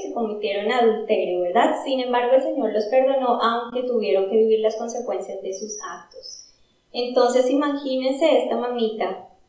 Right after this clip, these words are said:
Ella tenía el deseo de decirle a su hijo, "Oye, yo conozco lo que es el perdón de Dios, yo conozco lo que es su misericordia, yo quisiera que tú vivieras en sus mandamientos". Entonces esta madre le deja estos consejos a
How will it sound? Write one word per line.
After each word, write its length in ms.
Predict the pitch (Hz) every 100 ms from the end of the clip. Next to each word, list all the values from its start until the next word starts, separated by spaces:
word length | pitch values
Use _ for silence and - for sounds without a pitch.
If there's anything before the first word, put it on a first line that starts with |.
| _
Ella 280 | 202 220 226
tenía 420 | 269 254 240 240
el 60 | 247
deseo 360 | 320 302 240 214
de 120 | 233
decirle 320 | 254 247 208
a 40 | 196
su 160 | 233
hijo, 240 | 247 - 208
"Oye, 280 | 240 240 -
yo 160 | 214
conozco 440 | 220 220 254 - 349
lo 180 | 359
que 100 | 381
es 80 | 220
el 120 | 220
perdón 360 | 214 233 226 202
de 120 | 196
Dios, 280 | 214 240 -
yo 160 | 214 208
conozco 440 | 220 226 247 254
lo 200 | 285 294
que 140 | - 220
es 100 | -
su 80 |
misericordia, 720 | 220 220 247 233 - 196 208 214 - - _ _
yo 160 | 277 262
quisiera 500 | 269 262 - 254 247
que 180 | 302
tú 120 | - 262
vivieras 460 | 220 214 202 202
en 120 | 220
sus 300 | 220 277 302
mandamientos". 880 | 220 185 175 196 262 233 - - - _ _ - _ -
Entonces 480 | 226 226 220 220 -
esta 280 | 247 247 262
madre 420 | 254 247 226 233
le 80 | 226
deja 240 | 196 190
estos 320 | - 220 214
consejos 720 | - 233 233 262 233 - - -
a 200 | 202